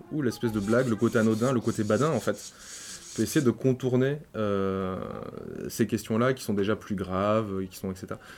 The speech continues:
Finalement, la légèreté, c'est, euh, c'est pas si mal que ça. Ça, ça a une certaine, quoi, je trouve que la légèreté a quelque chose que, tu vois, quand on dit, il faut de suite avoir des grandes questions, aller au fond des choses, et cetera. Mais, euh, finalement, on s'enferre dans ces mêmes problèmes qu'on vient à dénoncer.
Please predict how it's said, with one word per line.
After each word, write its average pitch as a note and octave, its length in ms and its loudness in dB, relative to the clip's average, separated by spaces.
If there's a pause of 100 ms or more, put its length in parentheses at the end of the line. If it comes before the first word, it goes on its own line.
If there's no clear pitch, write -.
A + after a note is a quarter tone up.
(280)
Finalement, A#2+ 420 4 (100)
la G#2+ 160 2
légèreté, B2 540 2
c'est, G#2 180 -2
euh, G2+ 260 0
c'est - 180 -4
pas C#3+ 120 -2
si - 140 -6
mal A#2 120 -4
que A#2 120 -4
ça. B2 200 -8 (140)
Ça, G2+ 520 -6
ça - 160 -2
a - 20 2
une G#2+ 80 0
certaine, B2+ 260 -2
quoi, - 220 4
je - 80 0
trouve D#3+ 140 0
que C3 100 6
la A2+ 180 4
légèreté C#3+ 720 2
a A2 80 -4
quelque A#2+ 260 -2
chose C#3 300 -2
que, A2 400 0 (320)
tu - 20 -20
vois, A#2+ 80 2
quand A2 120 0
on - 20 2
dit, G#2+ 120 -2
il A#2+ 40 -4
faut F#2+ 140 -6
de F2+ 120 -6
suite - 200 -8
avoir G2 160 -6
des E2+ 80 -4
grandes F#2+ 320 -4
questions, G#2 760 -2
aller F#2+ 140 -4
au E2+ 40 -4
fond - 280 -2
des A2+ 100 2
choses, G2+ 240 -4
et F#2+ 60 -6
cetera. G#2 380 -6 (840)
Mais, F2+ 300 -4
euh, F2 60 -4 (540)
finalement, G2+ 340 0
on G#2+ 80 -2
s'enferre G2+ 360 -4
dans G2+ 80 -2
ces F#2+ 140 -4
mêmes F#2+ 140 2
problèmes G2+ 440 0
qu'on G#2 140 -4
vient F#2+ 180 -2
à F#2+ 60 0
dénoncer. F#2+ 360 -2